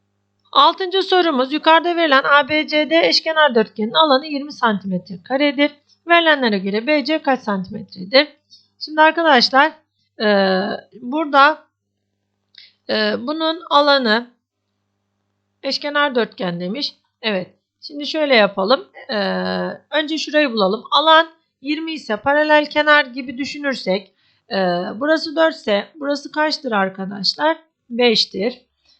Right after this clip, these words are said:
E, burası beş ise, yani dört kere beş yirmi. Taban çarpı yükseklik gibi düşünebilirsiniz. Burası beş ise burası da kaçtır? Beştir.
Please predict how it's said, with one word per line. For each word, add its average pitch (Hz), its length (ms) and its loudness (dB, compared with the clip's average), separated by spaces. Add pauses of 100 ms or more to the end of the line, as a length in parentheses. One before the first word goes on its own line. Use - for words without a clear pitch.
(200)
E, 180 340 0 (440)
burası 311 420 -6
beş 320 180 -2
ise, 269 260 -2
yani 262 200 2
dört 302 180 -2
kere 233 240 -2
beş 302 260 0
yirmi. 208 320 -2
Taban 277 300 0
çarpı 240 300 -4
yükseklik 269 560 -10
gibi 233 200 -12
düşünebilirsiniz. 233 1040 -8 (320)
Burası 330 360 -2
beş 202 160 2
ise 285 440 2
burası 302 360 -2
da - 160 -2
kaçtır? 285 640 0
Beştir. 254 600 2